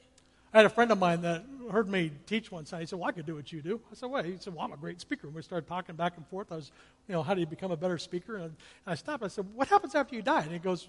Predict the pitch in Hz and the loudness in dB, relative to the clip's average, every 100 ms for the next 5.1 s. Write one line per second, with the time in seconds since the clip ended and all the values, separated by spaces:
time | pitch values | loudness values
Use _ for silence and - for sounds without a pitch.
0 | - 170 233 160 180 247 175 247 214 320 | -10 -4 -2 2 2 2 0 2 4 8
1 | 359 359 349 392 370 - - - _ _ | 8 8 10 10 10 4 -10 -18 _ _
2 | _ _ _ _ _ _ _ _ _ _ | _ _ _ _ _ _ _ _ _ _
3 | _ _ _ _ 185 269 220 254 247 220 | _ _ _ _ 2 2 6 4 6 4
4 | 285 - 202 277 320 220 190 170 151 151 | 2 2 2 2 2 -2 -4 -4 -4 -6
5 | 254 | -8